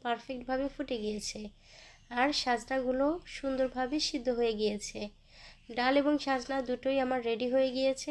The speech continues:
এবার আমি এই কড়াইটাকে সাইডে রেখে অন্য একটি প্যান নিয়ে নিব এটাকে বাগার দেওয়ার জন্য। এই প্যানের মধ্যে আমি দিয়ে দিচ্ছি এক টেবিল স্পুনের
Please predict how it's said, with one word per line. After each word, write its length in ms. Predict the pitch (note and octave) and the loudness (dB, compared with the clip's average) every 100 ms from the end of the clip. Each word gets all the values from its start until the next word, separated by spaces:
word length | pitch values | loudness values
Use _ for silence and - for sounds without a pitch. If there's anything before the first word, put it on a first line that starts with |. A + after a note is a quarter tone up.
| D#4 B3 | 0 2
এবার 160 | B3 C4+ | 4 4
আমি 240 | C#4+ D4+ E4+ C4 | 2 2 0 2
এই 60 | C4 - | 0 2
কড়াইটাকে 480 | B3 B3 B3 - C4+ | 0 0 -2 -8 -10
সাইডে 360 | - B3 B3 C#4 | -4 -2 -2 -2
রেখে 220 | C4+ - B3 B3+ | -4 -4 -6 -2
অন্য 200 | C4 C#4 C#4+ | 0 2 0
একটি 180 | - D4+ D4+ | -2 -8 -4
প্যান 160 | A#3+ A3 | -2 0
নিয়ে 140 | G#3+ G#3 | 0 0
নিব 140 | G#3 G3 G3+ G#3 - - - _ B3+ | -2 -2 -6 -6 -16 -20 -20 _ -6
এটাকে 240 | C4 C4 C4 | -4 -2 0
বাগার 220 | A#3 A#3 A3 | 0 0 0
দেওয়ার 200 | A3 G#3 G3+ | 0 0 -2
জন্য। 180 | G3+ G3 G#3 - _ - _ _ | -2 -2 -4 -12 _ -20 _ _
এই 100 | C4 C#4 | -2 0
প্যানের 260 | C4+ C#4+ C#4+ | 2 4 4
মধ্যে 200 | D4 C#4+ C#4 | 2 2 0
আমি 120 | C4 C4 | 0 0
দিয়ে 140 | B3 A#3 | 0 0
দিচ্ছি 240 | A#3 - D4+ B3+ | -2 -6 -4 -4
এক 60 | - | -4
টেবিল 200 | C4+ C4+ C4+ | -2 -2 -4
স্পুনের 340 | - C4 C4 | 0 2 4